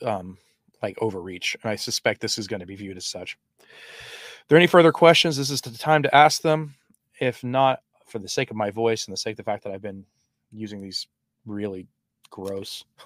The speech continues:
<laughs> sugar-free, uh, cough syrup, uh, cough things to, uh,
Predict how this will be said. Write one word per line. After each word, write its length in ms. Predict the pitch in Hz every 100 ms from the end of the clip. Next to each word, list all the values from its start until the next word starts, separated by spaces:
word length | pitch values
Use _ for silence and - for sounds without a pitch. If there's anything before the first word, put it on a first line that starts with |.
| - -
<laughs> 320 | - _ _
sugar-free, 720 | - - 127 117 - 113 101 - - _ _ _ _ _ _ _ _ _ _ _ -
uh, 240 | 98 90 -
cough 280 | - 101
syrup, 280 | - 92 90 -
uh, 100 | 110
cough 280 | - 110 -
things 300 | 107 101 -
to, 260 | - 104
uh, 120 | 98